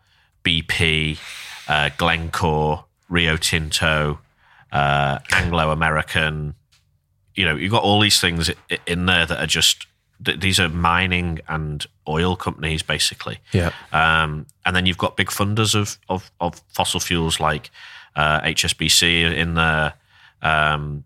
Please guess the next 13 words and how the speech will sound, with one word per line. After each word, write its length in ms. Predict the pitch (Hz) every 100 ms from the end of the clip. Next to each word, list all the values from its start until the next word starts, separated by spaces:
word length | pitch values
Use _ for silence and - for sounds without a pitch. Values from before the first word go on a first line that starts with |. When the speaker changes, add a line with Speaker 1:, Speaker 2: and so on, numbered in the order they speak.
| _
Speaker 1:
Barclays 540 | 80 80 - 76 76 80
are 80 |
in 160 | 76 76
there. 300 | 73 73 71 - _ _ _
You 80 | 82
know, 60 |
you've 80 | 82
got 140 | 98 -
some, 240 | 90 85
you've 100 | 90
got 160 | 95 -
some, 360 | 90 82 80 - _ -
uh, 260 | 82 82